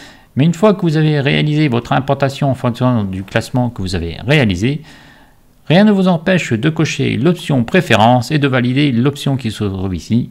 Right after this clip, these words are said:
détecter les nouveaux fichiers dans le dossier. Une fois que vous avez bien fait l'importation,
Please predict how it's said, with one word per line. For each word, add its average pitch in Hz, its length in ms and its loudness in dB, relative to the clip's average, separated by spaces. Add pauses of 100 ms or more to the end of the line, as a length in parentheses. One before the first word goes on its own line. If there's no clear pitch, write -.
détecter 147 680 -2
les 113 140 0
nouveaux 131 280 0
fichiers 127 360 -2
dans 117 120 2
le 131 220 2
dossier. 123 800 -4 (800)
Une - 100 -6
fois 131 160 0
que 131 80 -8
vous 98 140 -2
avez 113 180 0
bien 95 320 0
fait 139 320 -2
l'importation, 131 1080 -4